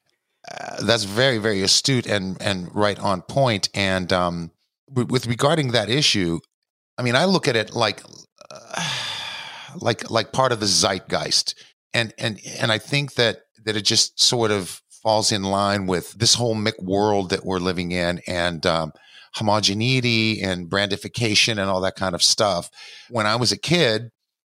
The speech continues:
growing up listening to music before I even thought about becoming a professional, some of the most iconic records of all time that still stand the test of time,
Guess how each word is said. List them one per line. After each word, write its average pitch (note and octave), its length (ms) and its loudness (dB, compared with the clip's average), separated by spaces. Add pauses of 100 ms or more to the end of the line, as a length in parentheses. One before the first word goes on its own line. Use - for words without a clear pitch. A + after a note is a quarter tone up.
(420)
growing B2 320 2
up A2+ 120 0
listening A2+ 380 -2
to A2 60 -4
music A2 420 0
before F#2+ 300 -4
I G2 60 2
even G2+ 260 0
thought G2+ 320 0
about E2+ 200 -2
becoming G2 380 -4
a D#2 60 -14
professional, F2+ 800 0 (260)
some - 280 2
of B2+ 80 -2
the A2+ 140 -4 (100)
most A2 360 -2
iconic C3 580 -2
records G#2+ 340 -2
of F#2+ 100 -2
all F#2 140 0
time A2 320 0
that F#2+ 160 -2
still B2 360 2
stand A2+ 560 2
the G2+ 80 -2
test - 380 0
of - 140 -14
time, F2 600 -2